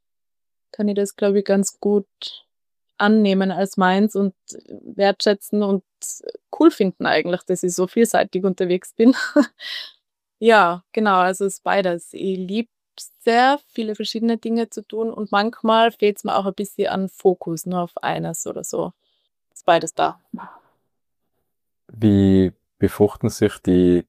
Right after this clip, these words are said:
Speaker 2: Tätigkeitsfelder untereinander? Und was war als erstes da eigentlich? Also, also, äh, war als erstes dann wirklich die Bildhauerei da, Malerin, Kunst?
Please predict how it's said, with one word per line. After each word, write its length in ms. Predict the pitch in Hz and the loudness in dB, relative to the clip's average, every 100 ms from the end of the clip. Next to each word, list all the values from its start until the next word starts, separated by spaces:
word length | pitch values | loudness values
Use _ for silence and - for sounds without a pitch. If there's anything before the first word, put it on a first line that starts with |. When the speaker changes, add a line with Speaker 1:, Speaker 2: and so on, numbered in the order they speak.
| _ | _
Speaker 2:
Tätigkeitsfelder 800 | 90 - - - 90 - 87 - | 0 2 -2 -2 -2 0 -2 -2
untereinander? 680 | 104 107 110 117 127 147 185 _ | -4 -4 -4 -2 -2 -4 -6 _
Und 160 | 101 98 | -2 2
was 240 | 104 - | 2 4
war 80 | 95 | 2
als 140 | 90 | 2
erstes 400 | - 101 - 92 | 2 0 0 -4
da 340 | - 101 104 - | 2 2 2 -8
eigentlich? 440 | - 87 87 85 - | -6 -4 -2 -4 -4
Also, 300 | 90 87 82 | -2 -2 -2
also, 380 | 85 87 87 - _ _ _ _ - | -6 -6 -8 -10 _ _ _ _ -12
äh, 80 | - | -6
war 280 | 104 98 101 | -2 4 4
als 120 | 104 | 4
erstes 320 | - 113 - | 2 2 2
dann 180 | 113 104 | 0 2
wirklich 300 | 110 - 107 | 0 -2 -4
die 80 | 92 | -6
Bildhauerei 1200 | - 123 127 123 123 120 _ - 95 90 85 120 | -6 -2 2 2 2 -2 _ -8 -2 2 4 4
da, 360 | 135 143 139 | 4 4 2
Malerin, 760 | 143 175 87 113 127 127 127 123 | 0 2 4 4 4 2 -2 -4
Kunst? 540 | - 110 127 143 - | -6 -4 -4 -6 -16